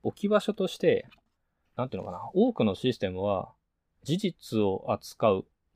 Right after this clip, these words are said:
イベントのクリエイトとリソースのクラウドであると考えると、えっと、データモデリングを行えば、えー、デ-、データ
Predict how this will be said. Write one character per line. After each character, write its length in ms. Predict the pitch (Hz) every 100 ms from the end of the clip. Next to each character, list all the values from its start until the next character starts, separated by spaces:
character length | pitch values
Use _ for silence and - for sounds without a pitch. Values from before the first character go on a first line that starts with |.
| -
イ 100 | 113
ベ 120 | 165
ン 80 | 180
ト 140 | 180
の 100 | 170
ク 160 | - 147
リ 120 | 175
エ 80 | 139
イ 40 |
ト 120 | -
と 340 | 110 110 98 110
リ 140 | 101
ソ 160 | 107 147
ー 20 |
ス 100 | -
の 100 | 143
ク 120 | -
ラ 120 | 127 127
ウ 40 |
ド 120 | 135
で 80 | 131
あ 60 | 127
る 60 |
と 100 | -
考 260 | - 104 101 107
え 40 |
る 100 | 92
と、 300 | - 113 101 _ _ _ _ _ _ _
え 160 | 110 95
っ 20 |
と、 140 | - 95
デ 160 | 131
ー 20 |
タ 100 | 202
モ 120 | 202 196
デ 120 | 131
リ 100 | 95
ン 100 | 95
グ 240 | 101 104
を 240 | 101 - 113
行 160 | - 123 123
え 80 | 113
ば、 400 | 104 101 92 - _ _ _ _ _ -
え 100 | 101
ー、 60 |
デ-、 260 | 87 117 156
デ 200 | 170 175
ー 20 |
タ 120 | 214